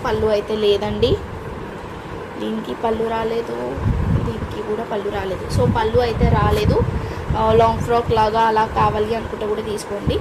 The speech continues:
అయినా పళ్ళు రాకపోయినా కూడా ఏమీ అంత డిఫరెన్స్ అయితే ఏం తెలియదండి. Just నార్మల్గా కట్టుకోవాలి, ఇంట్లో ఏమైనా లైట్ వెయిట్గా కావాలి అనుకుంటే కూడా తీసుకోవచ్చు. ఇది మంచి డోలా సిల్క్, కట్టుకుంటానైతే లుక్ బాగుంటుంది.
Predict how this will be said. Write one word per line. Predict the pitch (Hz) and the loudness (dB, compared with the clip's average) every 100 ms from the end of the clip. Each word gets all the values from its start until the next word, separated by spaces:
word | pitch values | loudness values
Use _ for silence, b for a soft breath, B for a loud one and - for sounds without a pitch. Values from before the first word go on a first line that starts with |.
| - B B - | 0 B B -6
అయినా | 240 277 294 | 0 0 4
పళ్ళు | 254 240 262 | 6 8 6
రాకపోయినా | 254 - 240 240 | 6 4 4 4
కూడా | 240 240 277 | 2 2 2
ఏమీ | 247 240 247 | 0 -2 -2
అంత | 233 220 220 214 | -4 -4 -2 -2
డిఫరెన్స్ | 220 254 240 262 | -2 0 0 0
అయితే | 220 233 214 | -2 0 -2
ఏం | 220 | -2
తెలియదండి. | 214 208 208 214 202 277 - B B B B - - - - - - | 0 2 2 0 -2 -4 -4 B B B B -10 -10 -12 -10 -8 -2
Just | - - 269 | -2 -2 -2
నార్మల్గా | 269 226 220 220 254 | 0 2 2 0 0
కట్టుకోవాలి, | 254 247 - 226 214 220 226 214 | 0 0 2 2 4 4 2 -2
ఇంట్లో | 214 214 233 233 226 208 - - 220 | -4 -4 2 4 4 2 0 0 0
ఏమైనా | 220 214 214 214 208 | 0 0 0 2 2
లైట్ | 208 214 214 | 2 0 0
వెయిట్గా | 214 214 220 226 | 2 2 2 0
కావాలి | 226 214 208 220 | 2 2 0 -2
అనుకుంటే | 220 214 214 220 | -4 -4 -2 0
కూడా | 208 - | 0 0
తీసుకోవచ్చు. | - 107 - 214 208 202 - | -2 -4 2 4 4 2 -2
ఇది | 190 254 392 - - - - - - - - - - - | -2 -2 -2 -2 -2 -2 -2 -4 -6 -8 -8 -8 -6 -6
మంచి | 220 247 | -4 -2
డోలా | 196 220 214 214 | 2 4 4 2
సిల్క్, | 226 208 202 277 415 - - - - - - 285 - - - | 2 0 0 0 -2 -4 -4 -4 -4 -6 -8 -8 -8 -2 4
కట్టుకుంటానైతే | 285 - - 370 330 285 330 | 4 4 2 2 2 2 4
లుక్ | 254 - | 4 4
బాగుంటుంది. | 214 214 202 - - | 2 2 2 2 -2